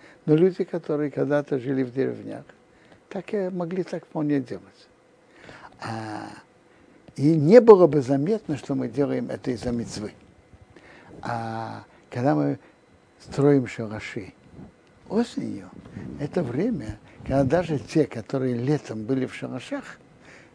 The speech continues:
складывают, разнимают шалаши и заходят домой. А мы, наоборот, выходим. Мы делаем всё как раз наоборот. Чтобы было видно, что мы это делаем для мицвы, а не просто, что нам так приятнее и удобнее.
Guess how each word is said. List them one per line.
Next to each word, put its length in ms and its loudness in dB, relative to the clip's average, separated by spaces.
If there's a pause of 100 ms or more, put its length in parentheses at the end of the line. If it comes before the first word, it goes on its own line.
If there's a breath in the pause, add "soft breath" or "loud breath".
(240 loud breath)
складывают, 840 6
разнимают 640 0
шалаши 540 -2
и 20 -2
заходят 440 -6
домой. 360 -10 (1040)
А 140 2
мы, 380 6 (100)
наоборот, 800 0
выходим. 580 -6 (360 loud breath)
Мы 140 4
делаем 360 2
всё 220 -6
как 280 -6
раз 220 -8
наоборот. 460 -12 (420 loud breath)
Чтобы 220 -4
было 160 4
видно, 400 -4
что 120 -12
мы 120 -4
это 160 -8
делаем 360 0
для 140 -4
мицвы, 460 -10 (400 loud breath)
а 80 -6
не 160 2
просто, 400 2
что 180 -6
нам 220 0
так 220 -4
приятнее 600 -2
и 40 -6
удобнее. 480 -10